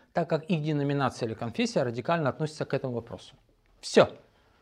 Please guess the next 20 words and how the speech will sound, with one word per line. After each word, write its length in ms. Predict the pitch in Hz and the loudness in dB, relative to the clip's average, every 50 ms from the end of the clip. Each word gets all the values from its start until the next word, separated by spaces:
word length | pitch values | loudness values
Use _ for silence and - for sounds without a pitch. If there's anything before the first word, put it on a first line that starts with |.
| _ _ | _ _
Естественно, 480 | - - - - 285 240 - - 196 190 | -12 -6 2 4 4 4 4 2 2 2
если 180 | 190 190 - 175 | 4 4 4 6
Бог 220 | 165 202 185 - | 6 6 4 4
там 140 | 170 156 139 | 0 -2 2
кого-то 280 | - 156 151 143 143 | 4 4 6 6 4
призовет, 520 | 127 - 135 120 123 117 117 165 226 - - - _ _ _ _ _ _ _ _ _ _ _ _ _ _ _ _ _ _ _ _ - | 4 2 -2 0 0 4 4 4 4 2 -2 -12 _ _ _ _ _ _ _ _ _ _ _ _ _ _ _ _ _ _ _ _ -6
вы 80 | 139 | -6
представляете, 520 | 120 139 139 - - 170 208 247 233 240 127 | -4 -4 -6 -2 0 2 2 2 0 -2 -6
с 20 | |
чем 180 | - - 139 123 | -6 -4 -4 -4
он 60 | 113 | -6
столкнется? 520 | 113 - 123 - - 101 95 - - - _ _ _ _ _ _ _ _ _ _ | -6 -8 -10 -8 -8 -10 -12 -12 -16 -20 _ _ _ _ _ _ _ _ _ _
А 100 | - - | 0 2
я 160 | 190 240 285 285 | 6 6 6 6
вам 120 | 269 240 | 6 4
скажу, 280 | - - - 190 156 123 | 2 2 0 0 0 0
с 40 | |
чем 220 | - - 131 110 104 | -4 -6 -8 -8 -8
он 60 | 101 | -8
столкнется. 540 | - - 107 107 - 101 95 - - - | -8 -10 -12 -12 -10 -14 -16 -16 -18 -20